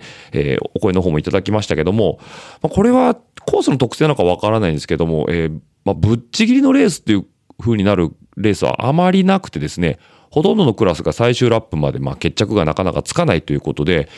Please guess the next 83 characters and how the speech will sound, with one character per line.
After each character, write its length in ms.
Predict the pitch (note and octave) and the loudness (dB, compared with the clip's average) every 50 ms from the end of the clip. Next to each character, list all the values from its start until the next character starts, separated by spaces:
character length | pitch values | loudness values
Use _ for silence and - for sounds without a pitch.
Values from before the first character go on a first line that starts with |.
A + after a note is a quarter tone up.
| - - - | -20 -12 -8
ま 80 | - E2+ | -4 -2
あ、 20 | |
中 180 | G2 A2 - F#2 | -2 0 0 -2
に 60 | D2 | -2
は 100 | - - | -4 -6
で 120 | D#2 - | -8 -6
す 80 | - G2+ | -2 0
ね、 180 | B2 A2+ - - - - _ - | 0 0 -2 -4 -12 -20 _ -4
え 580 | - D2 D2+ D2+ D2+ D2+ D#2 E2+ F2 D2+ D2+ D2 | -2 0 0 0 0 -2 -4 -6 -6 -6 -6 -6
ー、 40 | D#2 | -6
ま 100 | D#2 - | -6 -8
あ、 60 | - - - - | -10 -14 -16 -14
え 180 | - - D#2 D2 | -10 -8 -6 -6
ー、 80 | C#2+ - | -6 -2
女 140 | - A2 | -2 -2
子 220 | A#2 - - D#2+ C#2 | 0 0 -2 -2 -2
ジ 140 | - G#2 B2 | 0 0 2
ュ 20 | |
ニ 160 | B2+ A#2 F2+ | 2 2 0
ア 80 | D#2 D2 | 0 -2
の 260 | C#2 C#2 B1+ - - - | -4 -6 -8 -8 -8 -8
中 240 | D2 D#2 D2+ F#2 F2+ | -6 -4 -2 -2 0
島 120 | F#2+ G2 | 0 0
選 260 | F2+ F2 G2+ E2+ D#2+ D2 | 0 0 0 0 0 -2
手 140 | - - | -4 -6
と、 200 | - C2+ C#2+ - - | -6 -4 -4 -2 0
え 720 | - D#2 D2 C#2 C2+ C#2 C#2 C#2 - - - - - A#1 - | 0 0 0 0 -2 -4 -6 -8 -8 -10 -10 -10 -10 -6 -2
ー、 60 | C2 | 0
二 140 | G#2 A#2 G#2 | 2 2 2
位 40 | |
の 120 | D#2 D2 C#2+ | 2 0 -2
で 100 | - - | -4 -8
す 160 | - - F2 | -8 -4 -2
ね、 200 | G2 F#2+ F2 - - - - - - | -2 -2 -4 -6 -12 -20 -20 -18 -8
え 100 | - - | -4 -2
ー、 60 | - | 0
大 100 | F2 B2+ | 0 0
倉 160 | C3 - - - | 0 -2 -4 -2
心 280 | - C#3 - B2 E2 - | -2 -2 -2 0 -2 -2
選 140 | - C2 | -4 -6
手 100 | - - | -6 -6
で 80 | - C2+ | -4 -4
い 20 | |
い 40 | C2+ | -4
ん 40 | - | -4
で 80 | - - | -6 -8
す 80 | - | -6
か 100 | - - | -2 0
ね、 200 | D#3 G3+ F3+ - - - - - - - | 0 0 0 -2 -6 -14 -20 -20 -18 -8
え 180 | - - - - | -4 -4 -4 -4
ー、 40 | - | -4
そ 140 | - F2 | -4 -4
ち 120 | E2 - F#2+ | -2 0 0
ら 100 | F2 E2+ | 0 2
の、 180 | E2+ E2+ D#2+ - - | 2 0 0 0 0
え 100 | D2+ C#2+ | -2 -2
ー、 40 | |
最 180 | C#2 - E2+ E2 | -2 -2 -4 -2
終 160 | - E2+ D2+ | -2 -2 -4
ス 100 | - - | -4 -4
プ 140 | - F2+ F2 | -2 0 0
リ 100 | F#2 F#2 | 2 2
ン 80 | E2 D2+ | 0 -2
ト 380 | - - - - - G#1 A#1+ - | -4 -4 -4 -4 -4 -6 -6 -8
で 80 | - | -10
決 340 | - - _ - D#2 - - | -12 -8 _ -6 -6 -6 -4
着 220 | - - - - | -6 -6 -4 -4
が 80 | - D2+ | -4 -4
決 160 | - - D#2+ | -4 -4 -4
ま 80 | D#2 D2+ | -2 -4
っ 80 | - | -4
た 160 | - - - D#2 | -6 -6 -4 -4
り 80 | D2 | -4
と 80 | C#2+ - | -4 -6
か 120 | - C2+ | -8 -10
で 80 | - D2 | -10 -8
す 120 | - D#2+ | -4 -4
ね、 140 | D2+ C#2 C#2 | -2 -2 -2
も 140 | D2 C#2+ C2 | -2 -4 -2
う 20 | |
本 160 | - A2+ B2+ | -2 -2 -2
当 140 | B2+ - B2 | -2 -2 -2
に 200 | A#2+ A2+ - - | 0 -2 -4 -6